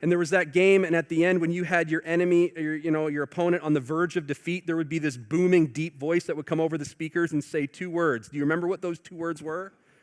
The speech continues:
Yeah, Finish him, right? And these, like,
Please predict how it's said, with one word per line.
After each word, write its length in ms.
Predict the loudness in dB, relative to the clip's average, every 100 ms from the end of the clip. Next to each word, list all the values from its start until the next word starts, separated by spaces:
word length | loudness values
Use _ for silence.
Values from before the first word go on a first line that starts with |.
| _ _ _ _ _ _ _ -20 _
Yeah, 120 | -16 -16 -14
Finish 420 | -2 2 2 2
him, 380 | -2 -4 -4 -4
right? 180 | 0 2
And 80 | 2
these, 220 | 0 -2
like, 140 | -2